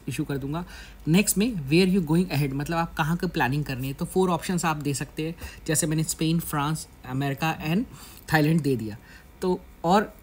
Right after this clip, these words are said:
नीचे जाएंगे तो और आगे, आगे information। और अभी हम आ चुके हैं payment detail पे। यहाँ पर जो मैंने है three year का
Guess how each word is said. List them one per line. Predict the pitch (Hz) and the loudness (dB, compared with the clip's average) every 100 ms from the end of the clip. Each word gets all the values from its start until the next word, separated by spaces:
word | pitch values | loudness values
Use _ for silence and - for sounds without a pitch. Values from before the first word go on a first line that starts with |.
| - | -4
नीचे | 165 160 | 0 2
जाएंगे | 175 151 165 | 2 4 4
तो | 190 | 2
और | - 147 | 0 2
आगे, | 143 135 135 | 2 0 -6
आगे | 127 208 - | -2 -4 -2
information। | 143 135 147 117 120 - _ _ _ _ _ _ - - - - - - - - | -4 -2 0 -2 -4 -10 _ _ _ _ _ _ -20 -20 -20 -20 -20 -20 -20 -4
और | 143 - | -2 0
अभी | 160 226 | 2 4
हम | 226 | 4
आ | 190 | 2
चुके | 151 170 | -2 -4
हैं | 160 170 | -2 -2
payment | 151 147 185 | -2 0 -2
detail | 139 147 147 | -2 -4 -4
पे। | 143 147 - - - | -4 -10 -12 -18 -6
यहाँ | 151 147 214 | 2 4 4
पर | 214 | 2
जो | 185 180 | 2 0
मैंने | 143 156 | 0 -2
है | 156 151 - | -2 -6 0
three | 220 220 | 0 2
year | 170 175 | 0 0
का | - 156 | -2 -10